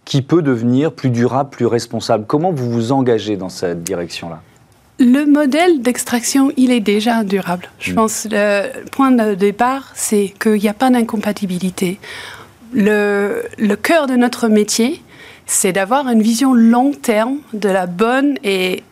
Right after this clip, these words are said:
Speaker 2: efficace utilisation de nos réserves.
Speaker 1: Mm.
Speaker 2: Donc déjà, à la base, la, la géologie, c'est quelque chose qui nécessite une expertise qui permet de gérer cette patrimoine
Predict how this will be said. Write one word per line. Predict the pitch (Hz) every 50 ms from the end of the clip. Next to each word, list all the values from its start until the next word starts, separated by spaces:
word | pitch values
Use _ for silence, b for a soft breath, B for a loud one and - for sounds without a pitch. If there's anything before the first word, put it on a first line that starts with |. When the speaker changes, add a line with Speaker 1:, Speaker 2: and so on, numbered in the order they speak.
| _ _ _ _ _
Speaker 2:
efficace | - 254 247 - 262 247 - 302 294 294 - -
utilisation | 247 226 - 214 214 214 190 180 220 226 - - 294 320 302
de | 277 226
nos | 208 214 233
réserves. | 220 247 240 226 208 208 202 202 - - - -
Speaker 1:
Mm. | - - 92 98 B B B _
Speaker 2:
Donc | 220 220 220 202
déjà, | 196 254 269 254 277 262
à | 254
la | 233 214 214
base, | 196 185 208 226 240 254 240 233 -
la, | 202 190 185 180 180 180 175
la | 180 180 185
géologie, | 175 185 202 214 220 220 214 208 208 196 214 254 277 285 285 285 - 220 196
c'est | 196 - - - 190
quelque | - 214 202 - 226
chose | 220 254 240 240
qui | - - 208
nécessite | 190 190 202 208 220 - - 233 - - 269 269 - 226 202
une | 214 208
expertise | 220 214 214 - - 233 214 - - - - - 240 254 285 294 - - - B B B B B B B B B B
qui | - 214
permet | 180 - - 214 202 208 208 247 247
de | 208 208
gérer | 185 185 190 190 214 220 226 226 220 247 269
cette | 254 - - 233 -
patrimoine | - 233 220 220 - - 208 202 208 208 214 240 269 285 294